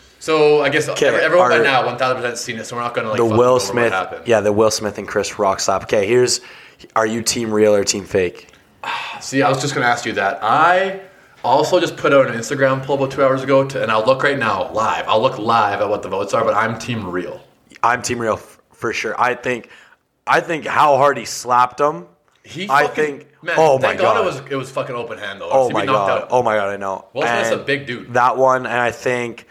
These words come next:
Speaker 2: the way Chris Rock reacted after, obviously he said that like, "Oh, he just slapped the shit out of me."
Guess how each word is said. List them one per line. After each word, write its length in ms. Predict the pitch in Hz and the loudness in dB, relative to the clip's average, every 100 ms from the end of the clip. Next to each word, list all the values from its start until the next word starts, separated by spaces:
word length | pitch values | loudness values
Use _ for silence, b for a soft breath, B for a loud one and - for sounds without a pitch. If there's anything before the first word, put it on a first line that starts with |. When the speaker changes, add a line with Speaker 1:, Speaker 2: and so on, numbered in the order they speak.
| b b b _ 120 | b b b _ -2
Speaker 2:
the 120 | 135 | 2
way 260 | 127 143 | 4 2
Chris 320 | 139 - 175 151 | 2 0 0 2
Rock 380 | 139 135 131 - | 0 0 -4 -12
reacted 540 | 117 98 92 - 131 | -6 0 -2 -2 0
after, 260 | 131 135 135 | 0 2 2
obviously 260 | 127 131 139 | 2 0 -2
he 40 | |
said 260 | 135 120 120 | -2 -2 -2
that 280 | 117 - - - | -2 -2 -16 -8
like, 260 | 104 - - - | -8 -8 -18 -4
"Oh, 140 | 113 110 | 0 0
he 80 | |
just 140 | 104 - | 0 -2
slapped 220 | 117 104 | -2 -2
the 60 | - | -6
shit 220 | - 110 | -2 -2
out 60 | 120 | -2
of 40 | |
me." 200 | 147 | -6